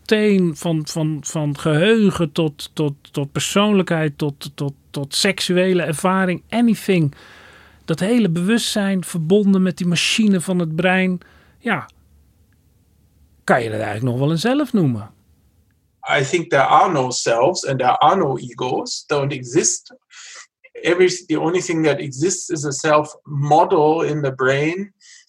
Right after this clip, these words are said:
Speaker 2: with which the organism identifies. I've said that for thirty years.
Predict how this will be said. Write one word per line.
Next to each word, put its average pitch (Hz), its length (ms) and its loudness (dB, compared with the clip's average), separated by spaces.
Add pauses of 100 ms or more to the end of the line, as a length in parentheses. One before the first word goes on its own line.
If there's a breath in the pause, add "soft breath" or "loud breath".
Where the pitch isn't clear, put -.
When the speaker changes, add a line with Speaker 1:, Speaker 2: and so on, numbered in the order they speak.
Speaker 2:
with 151 400 -6
which 165 260 0
the - 160 0
organism 143 580 0
identifies. 180 1120 0
I've 131 120 -4
said - 360 -4
that - 220 -2
for 175 140 -2
thirty 175 400 -4
years. 175 460 -2